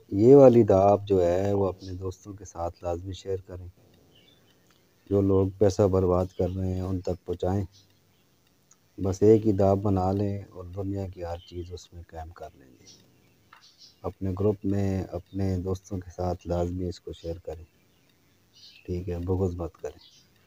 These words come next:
मैंने खुले दिल से शेयर कर दिया है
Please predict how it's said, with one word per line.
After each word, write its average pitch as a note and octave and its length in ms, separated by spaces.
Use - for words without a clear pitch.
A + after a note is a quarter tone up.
मैंने A2 340
खुले G#2+ 300
दिल G2+ 220
से G2+ 160
शेयर G#2+ 340
कर G2 140
दिया F#2+ 220
है F2+ 180